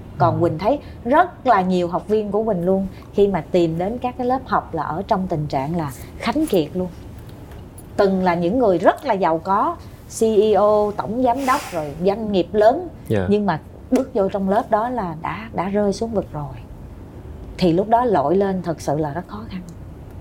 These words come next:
Speaker 2: Là
Speaker 1: Mất
Speaker 2: do mình
Speaker 1: phải
Speaker 2: không
Speaker 1: nhiều
Speaker 2: biết
Speaker 1: tháng.
Speaker 2: về cái, cái, những cái gì đang diễn ra trong cuộc đời mình những cái năm, những cái
Speaker 1: Vì
Speaker 2: đỉnh.
Speaker 1: đã không ý thức được. Cho nên khi mà đã lao xuống dốc rồi thì em tưởng tượng xuống dốc vực rồi thì leo lên nó khó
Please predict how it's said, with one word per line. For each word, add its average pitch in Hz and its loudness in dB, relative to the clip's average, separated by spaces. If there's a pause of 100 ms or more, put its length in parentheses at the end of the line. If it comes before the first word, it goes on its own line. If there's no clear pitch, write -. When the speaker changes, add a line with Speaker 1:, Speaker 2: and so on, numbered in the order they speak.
(140)
Speaker 2:
Là 123 2
Speaker 1:
Mất 104 6
Speaker 2:
do 110 0
mình 113 0
Speaker 1:
phải 160 0
Speaker 2:
không 214 0
Speaker 1:
nhiều 180 4
Speaker 2:
biết 156 4
Speaker 1:
tháng. - -2
Speaker 2:
về 92 0
cái, 120 -2
cái, 123 0
những 98 0
cái 120 0
gì 101 4
đang 107 0
diễn 101 0
ra 107 0
trong 101 -4
cuộc 101 -6
đời 95 0
mình 87 -4
những 90 -4
cái 120 0
năm, 107 -2 (480)
những 196 2
cái 180 8
Speaker 1:
Vì 175 8
Speaker 2:
đỉnh. 160 4
Speaker 1:
đã 151 2
không 208 -4
ý 220 0
thức - -10
được. 147 -2 (580)
Cho 208 2
nên 208 -2
khi 220 0
mà 175 -2
đã 185 -2
lao 214 2
xuống 247 -2
dốc 285 -2
rồi 151 -2
thì 160 -2
em 185 2
tưởng 180 2
tượng 147 2
xuống 233 -4
dốc 233 -2
vực 165 -2
rồi 175 2
thì 160 -2
leo 165 4
lên 185 2 (120)
nó 208 -6
khó 214 -4